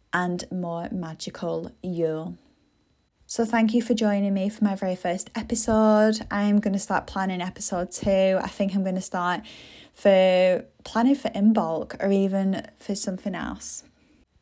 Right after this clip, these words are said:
So thank you so much for joining me here. If you do want to check out any of my other content, please go follow me on Instagram. My username is It's Gemma Black. I'm also on TikTok as well. Um, so much for listening to this. It really does mean a lot,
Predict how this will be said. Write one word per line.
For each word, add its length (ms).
So 60
thank 240
you 80
so 260
much 300
for 80
joining 420
me 180
here. 480
If 140
you 80
do 180
want 200
to 40
check 280
out 200
any 140
of 140
my 80
other 100
content, 720
please 300
go 160
follow 260
me 120
on 80
Instagram. 840
My 300
username 720
is 300
It's 280
Gemma 340
Black. 500
I'm 160
also 360
on 180
TikTok 540
as 140
well. 640
Um, 240
so 140
much 240
for 440
listening 480
to 120
this. 220
It 180
really 340
does 240
mean 260
a 100
lot, 500